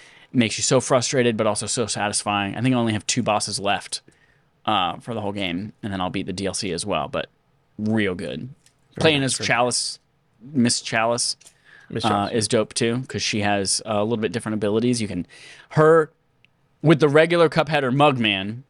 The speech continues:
Speaker 1: you know, on anything pink in the game, like if somebody fires a pink bullet at you or there's a pink obstacle,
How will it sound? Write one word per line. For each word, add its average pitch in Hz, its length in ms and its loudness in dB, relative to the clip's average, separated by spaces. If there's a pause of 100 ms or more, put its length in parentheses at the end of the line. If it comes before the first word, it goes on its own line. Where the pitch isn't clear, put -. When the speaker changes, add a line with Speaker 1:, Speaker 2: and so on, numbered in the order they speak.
(280)
Speaker 1:
you - 100 -2
know, 151 100 -4
on 127 180 4
anything 135 420 0
pink - 420 0
in 110 120 -6
the 107 60 -2
game, 98 160 -2
like 92 140 -6
if 107 60 -8
somebody 107 220 0
fires 98 320 -2
a 95 40 -18
pink 92 260 -10
bullet 151 240 4
at 120 160 2
you 123 140 -2
or 104 60 0
there's 101 140 -2
a 120 60 -10
pink 107 200 -6
obstacle, 127 540 0